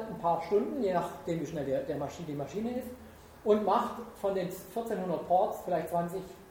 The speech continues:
neu. Deinstalliert die alten, kompiliert die neuen, installiert die neuen, macht es in der richtigen Reihe, Reihenfolge und Abhängigkeit,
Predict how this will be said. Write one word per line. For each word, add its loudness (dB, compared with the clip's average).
neu. -2
Deinstalliert 4
die 2
alten, 6
kompiliert 4
die 0
neuen, 8
installiert 4
die 4
neuen, 8
macht 0
es -2
in 0
der 2
richtigen -4
Reihe, 2
Reihenfolge 6
und 4
Abhängigkeit, 2